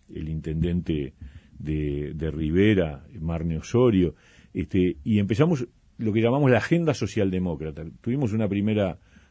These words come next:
reunión sobre política internacional, ya vamos a hacer otra en agosto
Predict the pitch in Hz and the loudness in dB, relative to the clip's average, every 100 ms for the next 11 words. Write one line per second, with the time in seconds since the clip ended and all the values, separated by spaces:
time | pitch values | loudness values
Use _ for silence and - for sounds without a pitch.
0 | _ 90 92 104 107 104 90 82 87 90 | _ -2 2 4 4 2 0 0 -4 -2
1 | 90 87 87 92 - 101 127 156 - - | -2 -2 -4 -6 -4 -4 -2 -2 -4 -16
2 | _ 95 107 127 131 113 95 - 104 110 | _ 2 6 8 8 6 2 0 2 2
3 | 98 95 90 92 101 - 90 | 2 -2 -2 -2 -4 -4 -8